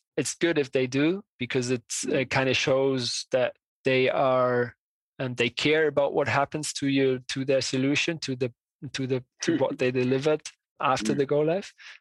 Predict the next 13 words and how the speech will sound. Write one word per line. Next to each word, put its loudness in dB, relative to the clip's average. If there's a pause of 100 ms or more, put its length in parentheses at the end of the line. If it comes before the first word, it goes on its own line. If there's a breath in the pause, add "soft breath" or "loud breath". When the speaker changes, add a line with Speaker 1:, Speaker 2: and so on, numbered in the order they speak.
(160)
Speaker 1:
So 0
sometimes -2
they 2
offer 0
the -2
resources, -4
but -2
those 2
are 2
mostly -2
focused -2
on -2
the, 0